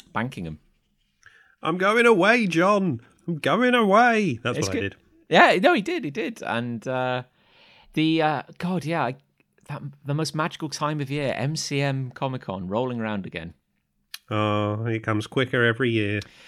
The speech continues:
Speaker 1: It certainly does. And
Speaker 2: It's just
Speaker 1: may I
Speaker 2: the,
Speaker 1: s-
Speaker 2: the look in the children's eyes as they're wandering around ignoring the indie comics. That's what I like.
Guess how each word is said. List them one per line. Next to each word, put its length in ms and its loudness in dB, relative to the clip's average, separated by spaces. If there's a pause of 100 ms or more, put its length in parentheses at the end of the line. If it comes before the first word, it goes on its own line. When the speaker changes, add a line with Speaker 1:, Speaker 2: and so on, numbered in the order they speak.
(240)
Speaker 1:
It 120 -6
certainly 400 -2
does. 500 -2
And 280 -2
Speaker 2:
It's 80 -4
just 120 4
Speaker 1:
may 60 4
I 80 6
Speaker 2:
the, 80 6
Speaker 1:
s- 60 2
Speaker 2:
the 100 2
look 260 4
in 120 6
the 80 2
children's 480 0
eyes 380 2
as 100 -4
they're 160 0
wandering 360 0
around 300 2
ignoring 440 0
the 160 0
indie 200 0
comics. 500 -6
That's 220 -10
what 100 -6
I 140 -4
like. 320 -8